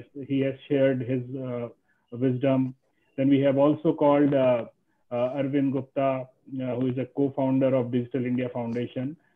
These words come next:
So we have started this series. We, uh, so there were leadership session in that. Apart from this, we have done live cooking event with chef from Oberoi. We have done Ye Sham Mastani in Delhi.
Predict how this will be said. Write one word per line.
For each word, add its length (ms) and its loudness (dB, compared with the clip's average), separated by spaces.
So 80 4
we 120 6
have 200 6
started 400 4
this 220 4
series. 320 4
We, 240 2
uh, 160 -4
so 260 -4
there 240 -2
were 180 2
leadership 680 0
session 320 -2
in 140 0
that. 320 -4
Apart 380 0
from 200 2
this, 240 6
we 120 2
have 200 2
done 200 4
live 280 2
cooking 300 -2
event 420 2
with 260 -2
chef 240 -6
from 200 -4
Oberoi. 640 -2
We 140 -4
have 200 -6
done 260 -4
Ye 280 -4
Sham 220 -4
Mastani 440 -6
in 100 -4
Delhi. 460 -4